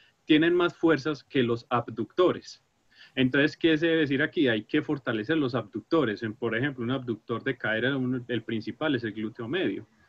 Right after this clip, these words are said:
Y el glúteo medio, entonces, ¿cómo se fortalece? O sea, ustedes mismos,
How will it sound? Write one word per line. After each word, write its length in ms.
Y 120
el 100
glúteo 320
medio, 240
entonces, 300
¿cómo 240
se 120
fortalece? 580
O 60
sea, 140
ustedes 340
mismos, 600